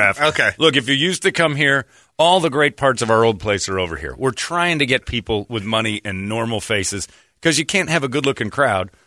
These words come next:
Speaker 1: with riffraff hanging around. Riffraff. They're the death of all, uh, restaurants. You wouldn't go into, like, you go into a place like Hillstone and you look around and you're like, "No riffraff."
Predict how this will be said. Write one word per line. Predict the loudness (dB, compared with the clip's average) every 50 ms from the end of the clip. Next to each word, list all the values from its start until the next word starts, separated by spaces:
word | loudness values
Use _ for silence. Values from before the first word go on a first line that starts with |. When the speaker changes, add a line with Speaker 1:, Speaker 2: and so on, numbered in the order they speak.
| _
Speaker 1:
with | _ -4 -4 -4 -6
riffraff | -6 0 2 2 2 2 -2 -2 0 2 2 0 -2 -2
hanging | -2 -2 -2 0 -2 -4 -4
around. | -4 -4 -4 -6 -8 -10 -8 -4
Riffraff. | -2 -2 -2 -4 -8 -8 -8 -8 -8 -10 -12 -16 -20 _ _ _ _ _ _ _ _ _
They're | 0 2
the | 4 4 2
death | 4 2 0 0 0 -2
of | -4 0
all, | 2 2 4 4 2 2 2
uh, | 2 0
restaurants. | 0 -4 -6 -6 -8 -8 -8 -8 -8 -6 -8
You | -6 -2
wouldn't | -2 -2 0 0
go | 0 2 2
into, | 0 0 0 -2 -4 -4 -6 -20 _ _
like, | -6 -4 -4
you | -2
go | 0 2 2 2
into | 2 0 -2
a | -2
place | -2 -4 -2 -2 -2
like | -4 -4 -2
Hillstone | -2 -2 0 -2 -4 -8 -8 -10 -10 -12 -16 _ _ _ _ _ _
and | -6 -4 -2
you | -2
look | -2 -2 -2
around | 0 0 0 0
and | 0 -2
you're | -4 -6
like, | -6 -8
"No | -10 -10 -6 -4 -2 -2 -2 -2
riffraff." | -4 -4 -4 -4 -6 -6 -10 -12 -12 -12 -18